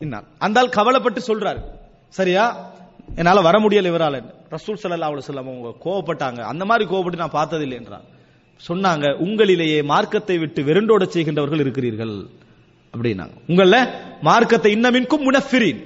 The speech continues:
மார்க்கத்தை விட்டு வெருண்டோட செய்யக்கூடிய இருக்கிறீங்க, தொலைவாரவனே தொலாமாக்குறாக்கள் என்ன செய்றீங்க?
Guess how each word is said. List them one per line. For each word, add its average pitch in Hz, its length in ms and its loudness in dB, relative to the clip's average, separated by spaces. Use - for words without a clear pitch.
மார்க்கத்தை 254 500 2
விட்டு 254 220 0
வெருண்டோட 285 360 4
செய்யக்கூடிய 226 460 2
இருக்கிறீங்க, 180 380 -2
தொலைவாரவனே 254 640 4
தொலாமாக்குறாக்கள் 220 760 2
என்ன 190 100 -2
செய்றீங்க? 196 300 0